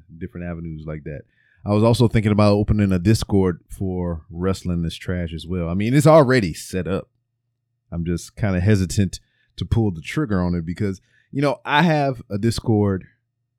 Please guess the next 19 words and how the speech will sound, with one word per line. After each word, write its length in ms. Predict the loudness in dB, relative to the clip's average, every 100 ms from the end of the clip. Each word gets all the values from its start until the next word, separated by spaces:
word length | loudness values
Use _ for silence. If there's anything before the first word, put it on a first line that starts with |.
| _ _
right 240 | -2 -2
now. 300 | -4 -12 -18 _ _ -6
I 40 |
mean, 140 | -2
this 140 | -2 -2
is, 160 | -6 -10 _
this 200 | -16 -12
is 100 | -2
just 200 | 2 2
how 180 | 2 0
I 40 |
feel 200 | -2 -4
about 300 | 0 0 -2
things 320 | -4 -6 -8
in 80 | -10
general. 300 | -14 -16 -20 _ -18
Let, 160 | -12 -12 -12
let, 140 | -18 -10
let's, 420 | -8 -8 -12